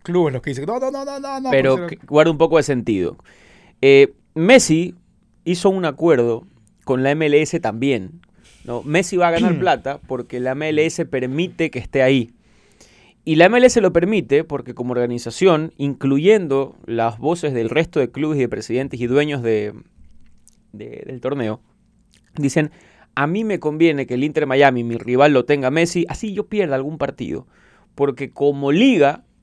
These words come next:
Speaker 2: eventualmente voy a ganar más. La gente la verá más, la gente estará más interesada, mis futbolistas se van a ver más,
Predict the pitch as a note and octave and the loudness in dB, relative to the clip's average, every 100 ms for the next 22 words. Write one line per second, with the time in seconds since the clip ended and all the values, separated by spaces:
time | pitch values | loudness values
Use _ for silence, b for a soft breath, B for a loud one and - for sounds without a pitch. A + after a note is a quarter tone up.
0 | - C#3+ C#3 C#3 E3+ F3 F#3 F3 D3 D#3+ | -2 2 2 0 2 2 0 -2 0 4
1 | D3+ C#3 C3+ C3 C3 G2+ - - A2 B2+ | 6 4 2 0 -2 -4 -12 -10 -6 -6
2 | A#2+ A#2 A2+ A2 A2 G#3+ A3+ G3+ - - | -4 -2 0 0 4 8 8 8 2 -8
3 | B2 A#2+ B2 A#2+ A#2 A2 A2+ G#2+ G#2+ - | -6 -6 -6 -8 -6 -6 -8 -8 -4 6
4 | A3 G#3 F3 E3+ E3 C#3 C3+ C3 B2 C3+ | 10 10 8 4 -2 -14 -14 -10 -8 -8
5 | C3+ C3+ B2 B2+ B2 A#2+ C3+ A3 G3+ - | -8 -10 -4 -2 0 0 4 6 4 0